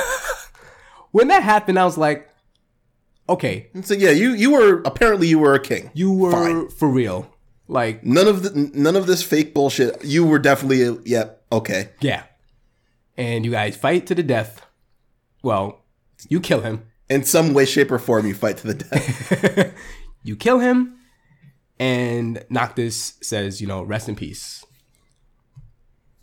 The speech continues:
Speaker 1: And I'm like, "Man, okay, what is Noct about to do?" He walks up to the stairs.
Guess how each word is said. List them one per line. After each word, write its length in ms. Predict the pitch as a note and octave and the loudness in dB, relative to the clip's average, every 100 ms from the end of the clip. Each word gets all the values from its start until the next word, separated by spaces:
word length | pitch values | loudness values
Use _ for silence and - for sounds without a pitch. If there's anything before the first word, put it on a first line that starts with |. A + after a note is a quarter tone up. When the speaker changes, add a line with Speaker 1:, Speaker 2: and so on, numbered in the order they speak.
| _ _ - | _ _ -20
Speaker 1:
And 100 | A2+ | -16
I'm 100 | G#2+ | -14
like, 240 | G2+ G2 - - _ - - _ _ _ _ _ _ _ _ _ _ _ _ - | -14 -14 -16 -20 _ -20 -20 _ _ _ _ _ _ _ _ _ _ _ _ -10
"Man, 400 | D#3 B2+ G#2 G2 _ - | -6 -4 -6 -8 _ -10
okay, 400 | D#3 - A#2+ B2+ - | -6 -4 -6 -10 -12
what 100 | E3 | -10
is 60 | G3+ | -4
Noct 260 | D3+ B2 A2+ | -4 -4 -4
about 180 | G#2 | -6
to 80 | G#2 | -6
do?" 360 | F#2+ F#2+ G2 - _ | -8 -8 -10 -14 _
He 120 | A2 | -12
walks 260 | G#2 B2+ E3+ | -8 -8 -10
up 100 | D#3+ | -6
to 100 | D#3+ | -6
the 60 | |
stairs. 640 | D#3 A#2+ A2+ A2+ G#2+ - | -4 -4 -4 -4 -6 -10